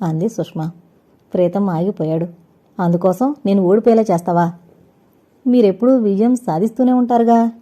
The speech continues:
ఈ ఒక్కసారికి వదిలేయండి. మరొకసారి మీరు ఏ ఆటలో పోటీ చేస్తున్నా నాకు చెప్పండి, మీ వెంట ఉంటాను అని ప్రామిస్ చేస్తున్నాను.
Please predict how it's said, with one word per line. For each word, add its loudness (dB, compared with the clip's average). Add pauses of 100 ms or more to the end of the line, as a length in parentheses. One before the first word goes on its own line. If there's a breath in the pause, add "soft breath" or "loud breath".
(100)
ఈ 2
ఒక్కసారికి 0
వదిలేయండి. 2 (600)
మరొకసారి 0
మీరు 4
ఏ 2
ఆటలో -2
పోటీ 0
చేస్తున్నా 0
నాకు 0 (100)
చెప్పండి, 0 (200)
మీ 2
వెంట -2
ఉంటాను 0
అని 0
ప్రామిస్ -2
చేస్తున్నాను. -2